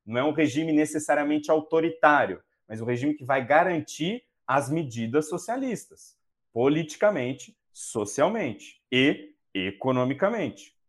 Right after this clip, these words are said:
E aí, ao longo do tempo, essa sociedade ela vai se acostumando a frequentar os mesmos lugares, a essa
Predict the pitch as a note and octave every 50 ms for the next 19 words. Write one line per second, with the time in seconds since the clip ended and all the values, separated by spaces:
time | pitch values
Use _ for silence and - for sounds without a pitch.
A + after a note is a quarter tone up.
0 | _ _ _ _ _ _ _ _ _ _ _ _ _ _ - C#3+ D#3 D3+ D3+ D#3
1 | D#3+ D#3 D#3+ D#3+ D#3+ F3 G3 A#3+ C#4+ D#4 D#4+ D4 A#3 C4+ G3 B3+ B3 - - F3+
2 | D#3+ C#3+ B2+ G#2+ - - F2 D2+ - - - C3 D#3 D#3 - F3 - - F#3 F3+
3 | - G3+ F3+ D3+ D#3+ D#3 D3 C3+ A#2+ B2 C3 C#3 C#3+ C#3+ E3 E3+ F3 - G#3 F#3+
4 | - - F#3+ - - - A#3 A3 G#3 G#3 G#3 G#3+ A3 A3 G#3 E3+ B2+ G#2+ F#2 -
5 | - _ _ _ - A#2 A#2+ - - B2 A#2+ - B2 A#2+ A#2 - B2 B2 B2 A2+
6 | G2+ A2 A2 G#2+ G2+ G2 G2+ F#2+ G2+ B2+ D3 C3+ C3+ B2+ B2 A#2+ A#2+ A2+ A2 A2
7 | A2+ - - _ _ _ - A2+ A2+ A2 A2 - - A#2